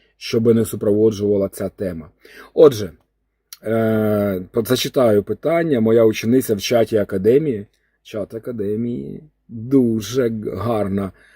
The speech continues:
площадка для с-, е, ем, взаємодії, для спілкування однодумців.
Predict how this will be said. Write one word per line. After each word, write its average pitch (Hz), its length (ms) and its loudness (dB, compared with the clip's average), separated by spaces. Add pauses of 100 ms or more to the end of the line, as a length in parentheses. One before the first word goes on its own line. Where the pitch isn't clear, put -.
(100)
площадка 110 800 -2
для 101 640 -2 (520)
с-, - 320 -16
е, 98 280 0 (220)
ем, 95 960 -4 (440)
взаємодії, 107 880 2
для 98 280 -4
спілкування 98 760 -6
однодумців. 82 640 -12